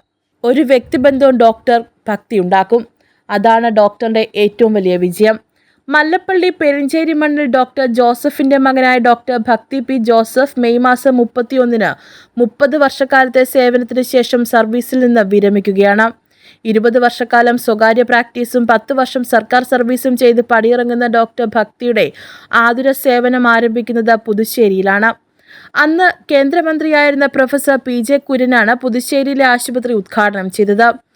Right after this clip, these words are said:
അതിനുശേഷം വീടിന് സമീപം ആരംഭിച്ച ഹോമിയോ ഡിസ്പെൻസറിയുടെ ഉദ്ഘാടനം നിർവഹിച്ചത് അന്ന് കേരള മുഖ്യമന്ത്രിയായിരുന്ന ഉമ്മൻചാണ്ടി. മുപ്പത് വർഷമായി ആരോഗ്യമേഖലയിൽ അദ്ദേഹം തുടർന്നു വന്ന ചില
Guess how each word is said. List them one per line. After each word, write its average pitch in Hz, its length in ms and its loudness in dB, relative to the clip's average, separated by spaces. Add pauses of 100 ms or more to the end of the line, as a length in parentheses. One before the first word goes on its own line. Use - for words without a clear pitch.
(340)
അതിനുശേഷം 240 760 0
വീടിന് 226 320 -2
സമീപം 247 600 -2
ആരംഭിച്ച 240 380 0
ഹോമിയോ 240 500 2
ഡിസ്പെൻസറിയുടെ 240 760 -2
ഉദ്ഘാടനം 240 540 0
നിർവഹിച്ചത് 233 600 0 (400)
അന്ന് 240 340 2
കേരള 240 260 2
മുഖ്യമന്ത്രിയായിരുന്ന 240 1080 0
ഉമ്മൻചാണ്ടി. 202 720 -2 (120)
മുപ്പത് 320 400 -2
വർഷമായി 311 600 0
ആരോഗ്യമേഖലയിൽ 277 920 0
അദ്ദേഹം 254 380 -2
തുടർന്നു 254 320 2
വന്ന 254 200 2
ചില 247 280 2